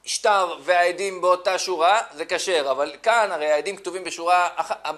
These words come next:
הבאה, ומשאירים שורה רווח, ובשורה לפני זה יש את מה שכתוב בשטר. אם הוא יגזור את מה שכתוב בשטר,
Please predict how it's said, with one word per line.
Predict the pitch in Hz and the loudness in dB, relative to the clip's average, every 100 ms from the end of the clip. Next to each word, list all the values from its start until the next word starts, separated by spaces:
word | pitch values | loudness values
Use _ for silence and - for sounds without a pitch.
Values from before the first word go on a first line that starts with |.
| - | -6
הבאה, | 151 147 185 247 - _ _ _ _ | -6 0 2 2 -2 _ _ _ _
ומשאירים | 131 147 160 180 208 185 | -16 -12 -10 -8 -8 -8
שורה | 190 175 190 | -4 2 2
רווח, | 156 156 147 180 220 214 - | 4 0 2 2 2 -2 -16
ובשורה | - 139 160 156 147 143 139 170 | -18 -2 0 0 -6 -14 -6 -2
לפני | 190 185 247 | -2 -2 -6
זה | 220 | -4
יש | 208 | -6
את | 190 | -6
מה | 190 | -12
שכתוב | - 202 190 | -10 -8 -6
בשטר. | 180 175 135 110 | -4 0 -2 -2
אם | |
הוא | 123 | -12
יגזור | 127 120 156 214 | -14 -6 -4 -4
את | 175 | -6
מה | 160 | -10
שכתוב | - 170 | -14 -12
בשטר, | 151 143 214 202 | -12 -4 2 2